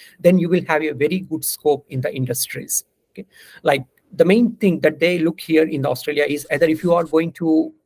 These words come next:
uh, in the clinical trials or in the clinical research, or even if you are, uh, interested to go in the industrial side. Okay,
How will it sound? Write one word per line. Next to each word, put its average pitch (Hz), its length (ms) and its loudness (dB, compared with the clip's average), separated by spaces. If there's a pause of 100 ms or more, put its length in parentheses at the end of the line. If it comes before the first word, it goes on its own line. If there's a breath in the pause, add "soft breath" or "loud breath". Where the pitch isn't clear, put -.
uh, 127 300 0
in 143 100 -6
the 127 100 -4
clinical 151 460 -2
trials 147 400 -2
or 131 120 -4
in 127 180 0
the 123 80 -2
clinical 139 320 -4
research, 151 520 0 (680 loud breath)
or 127 200 2
even 156 300 4
if - 180 -6 (140)
you 147 220 2
are, 135 160 2 (200)
uh, 135 180 -2
interested 147 380 -2
to 147 60 -8
go 151 200 4
in 151 120 -2
the 156 80 2
industrial 156 560 0
side. 175 400 -2 (120)
Okay, - 180 -14